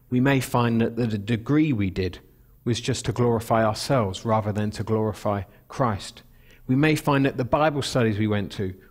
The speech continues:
was just to show off and to learn more rather than to obey Christ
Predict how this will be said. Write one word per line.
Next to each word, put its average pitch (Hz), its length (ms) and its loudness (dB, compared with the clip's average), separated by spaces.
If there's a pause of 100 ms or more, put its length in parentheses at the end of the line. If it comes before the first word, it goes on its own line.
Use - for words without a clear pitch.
was 113 120 -2
just - 240 -4
to 117 60 -2
show 110 360 2
off - 380 -6 (380)
and 110 180 -2
to 120 100 0
learn 120 340 2
more 92 260 -2 (540)
rather 110 300 2
than 104 240 0
to 107 200 -4
obey 95 440 -2
Christ - 600 -6